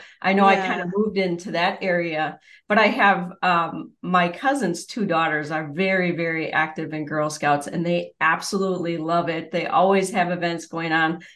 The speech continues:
Speaker 1: They come out to the farm frequently to earn badges. And,
Speaker 2: Aw.
Speaker 1: um, you know, the older one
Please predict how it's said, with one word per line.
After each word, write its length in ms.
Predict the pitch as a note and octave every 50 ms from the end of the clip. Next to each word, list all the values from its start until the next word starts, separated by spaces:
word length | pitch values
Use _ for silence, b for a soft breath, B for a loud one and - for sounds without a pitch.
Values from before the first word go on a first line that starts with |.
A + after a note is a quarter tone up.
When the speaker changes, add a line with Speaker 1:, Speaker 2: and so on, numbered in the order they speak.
| B _
Speaker 1:
They 120 | G#3 G3+
come 180 | G3 - C4+ G#3+
out 220 | G#3+ G#3 G#3 G3+
to 80 | - C4+
the 140 | F3+ G3 F#3+
farm 420 | - - F#3 F3+ F3+ F3+ F#3 F#3+
frequently 580 | - - F#3+ F#3 F#3 F#3+ D#3+ D3 F3 F3 F3+ F3
to 100 | E3+ -
earn 300 | - F3+ F3+ F#3 F#3 F3+
badges. 800 | F3 E3+ D#3+ E3 F3 E3+ E3+ F3+ F3+ E3+ E3+ F3 E3+ D#3+ D#3+
And, 300 | D#3+ D#3 D#3 D#3+ E3 E3+ F#4+
Speaker 2:
Aw. 400 | F#4 E4 B3+ G#3+ G3 F#3 F3 F3
Speaker 1:
um, 460 | F#3 F3+ F3 E3+ E3 - F#3 F#3 -
you 100 | - F3+
know, 160 | F3+ F3 F3 F3
the 140 | F3 F#3 -
older 460 | - F3 G3 G3 F#3+ G#3 G3 F#3+ F#3
one 460 | F3 F#3 F3+ E3+ F3 F3 E3+ F3 E3+